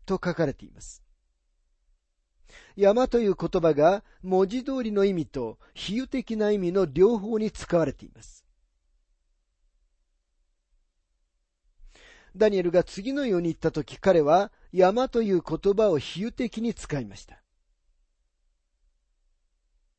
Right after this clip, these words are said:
ダニエル書二章の三十四節から三十五節にはこのように書かれています。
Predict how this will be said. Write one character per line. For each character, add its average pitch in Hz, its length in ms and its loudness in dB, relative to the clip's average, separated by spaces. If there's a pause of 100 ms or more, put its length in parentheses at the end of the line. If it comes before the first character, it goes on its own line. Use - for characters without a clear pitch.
(1200)
ダ 185 140 2
ニ 190 100 0
エ 180 60 2
ル 165 60 -2
書 175 140 -6
二 208 140 -4
章 196 180 -2
の 175 120 -4
三 208 240 0
十 175 120 -6
四 196 200 -2
節 - 180 -8
か 185 100 -2
ら 175 80 0
三 220 240 -2
十 175 160 -6
五 190 140 0
節 160 240 -6
に 165 80 -4
は 170 140 -2
こ - 180 -8
の 262 140 -2
よ 233 140 -2
う 175 40 -4
に 185 80 -4
書 - 180 -12
か 151 120 -4
れ 123 80 -6
て - 100 -20
い - 60 -20
ま - 100 -20
す。 - 220 -20